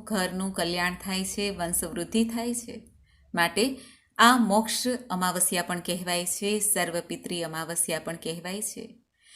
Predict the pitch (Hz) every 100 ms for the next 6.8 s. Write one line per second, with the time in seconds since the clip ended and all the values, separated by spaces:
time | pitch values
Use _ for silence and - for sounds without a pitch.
0 | - - 180 202 208 202 180 180 170 170
1 | 175 170 170 160 180 175 180 175 185 -
2 | _ - 175 - 160 156 254 262 - -
3 | - - - - - - 208 202 196 185
4 | 190 208 175 170 175 175 175 165 151 156
5 | 175 185 185 202 226 - _ _ _ _
6 | _ - 175 170 185 180 185 190